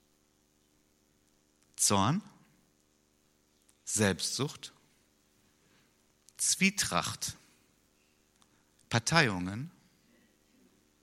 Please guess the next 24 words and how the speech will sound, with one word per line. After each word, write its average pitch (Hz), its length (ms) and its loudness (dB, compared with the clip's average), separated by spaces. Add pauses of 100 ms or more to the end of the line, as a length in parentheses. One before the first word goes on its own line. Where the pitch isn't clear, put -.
(340)
Neid. 117 560 -2 (2000)
Hier 107 160 -2
war 113 100 8
ich 113 60 4
jetzt 127 200 -4
mal 120 60 0
ein 123 60 2
bisschen 135 300 0
langsamer 110 540 4
und 98 100 0
ich - 120 -4
glaube, 131 360 8
wenn 110 120 4
das, 107 460 -2 (340)
wenn 110 200 4
dieser 113 240 2
Spiegel, 127 800 4 (220)
ähm, 104 540 -2 (920)
sein 127 320 2
darf 101 320 6
und 101 200 -4
wir 107 80 2
da 107 80 0
hineingucken 107 720 -2